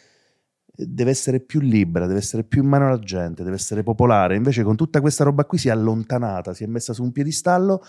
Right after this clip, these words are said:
con il risultato che non abbiamo accresciuto il mistero e la voglia di andargli incontro, ma l'abbiamo allontanata dalla gente.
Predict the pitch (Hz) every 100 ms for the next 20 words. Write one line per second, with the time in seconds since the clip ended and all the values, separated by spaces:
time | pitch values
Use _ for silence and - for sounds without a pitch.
0 | - - - 113 120 131 131 160 156 123
1 | 117 156 156 - _ _ - 127 139 151
2 | 165 147 104 95 _ _ _ _ _ 110
3 | 110 113 110 - - 117 113 110 104 104
4 | 113 110 - - 117 117 113 107 101 -
5 | _ - 98 104 113 113 107 104 101 98
6 | 98 98 - 92 87 82 85 85 _ _
7 | _ _ _ 107 107 107 110 113 113 120
8 | 120 127 127 101 87 - - 80 - -